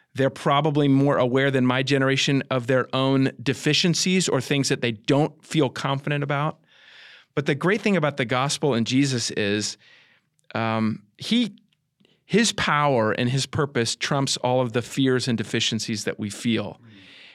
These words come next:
Speaker 1: And I think that young adults are more receptive to that possibility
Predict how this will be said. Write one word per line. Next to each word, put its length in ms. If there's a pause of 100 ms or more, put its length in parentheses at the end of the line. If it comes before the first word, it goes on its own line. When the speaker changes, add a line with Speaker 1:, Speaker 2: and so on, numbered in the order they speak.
(140)
Speaker 1:
And 120
I 60
think 480
that 320
young 260
adults 540
are 180
more 300
receptive 840
to 140
that 380
possibility 840